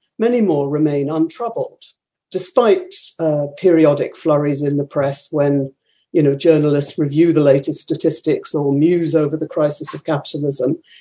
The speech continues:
and despite many inspirational moments of activism around the world. There's little sustained evidence of revulsion against current inequalities. Uh, a recent, uh, working paper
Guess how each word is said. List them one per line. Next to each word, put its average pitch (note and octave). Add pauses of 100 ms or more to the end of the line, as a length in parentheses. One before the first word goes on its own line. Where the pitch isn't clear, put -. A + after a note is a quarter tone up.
(120)
and G#3
despite G#3+
many F3
inspirational F3
moments C3
of C3+
activism C3
around C3
the C#3
world. C#3+ (800)
There's A#3+
little D#4
sustained G#3+
evidence F3
of D#3
revulsion D#3 (340)
against -
current C#3
inequalities. D3 (440)
Uh, D#3
a E3
recent, E3 (180)
uh, D3+
working F#3
paper D3